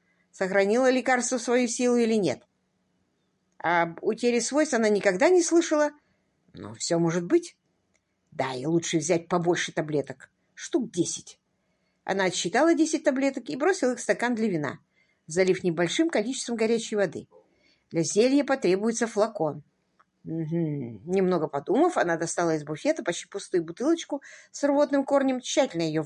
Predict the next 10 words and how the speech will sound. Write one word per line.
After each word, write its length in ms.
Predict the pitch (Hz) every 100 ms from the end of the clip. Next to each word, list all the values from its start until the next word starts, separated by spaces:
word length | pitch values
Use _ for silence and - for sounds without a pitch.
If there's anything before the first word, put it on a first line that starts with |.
| -
вымыла 400 | 285 302 311 311 - - _
и, 80 | 208
когда 260 | 214 202
таблетки 480 | 196 202 202 185 180
полностью 540 | 175 190 175 156 - 156
растворились, 640 | - 196 339 392 339 - _ _ _ -
перелила 600 | 370 370 294 254 202 175
отраву 320 | 170 165 156
в 80 | 147
бутылочку 680 | 165 - 403 - - 339